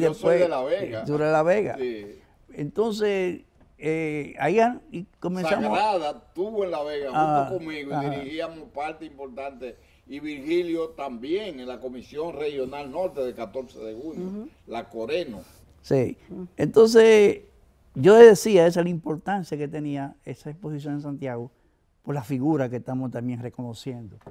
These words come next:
Speaker 2: Virgilio se inició en la, en la lucha antitrujillista. Su padre fue una víctima de la tiranía. Y él vivió esa experiencia, ese, ese terror de la tiranía.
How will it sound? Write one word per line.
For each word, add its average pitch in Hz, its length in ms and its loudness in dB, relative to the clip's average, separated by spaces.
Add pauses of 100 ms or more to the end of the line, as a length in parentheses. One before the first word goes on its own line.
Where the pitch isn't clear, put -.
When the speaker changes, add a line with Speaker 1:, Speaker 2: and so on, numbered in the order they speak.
(640)
Speaker 2:
Virgilio 151 360 -2
se 233 80 -8
inició 202 520 -4
en 165 120 -6
la, 135 320 -6
en 131 80 -8
la 123 80 -4
lucha 156 240 -6
antitrujillista. 156 760 -6
Su 113 160 -12
padre 139 540 -10 (920)
fue 135 120 -4
una 143 180 -2
víctima 127 480 -8
de 120 80 -12
la 117 100 -10
tiranía. 120 560 -14 (1300)
Y 127 500 -8 (160)
él 135 100 -12
vivió 139 460 -6 (220)
esa 123 240 -12
experiencia, 127 640 -8
ese, - 200 -20
ese 147 180 -12
terror 143 480 -10 (340)
de 131 100 -14
la 131 80 -12
tiranía. 135 520 -12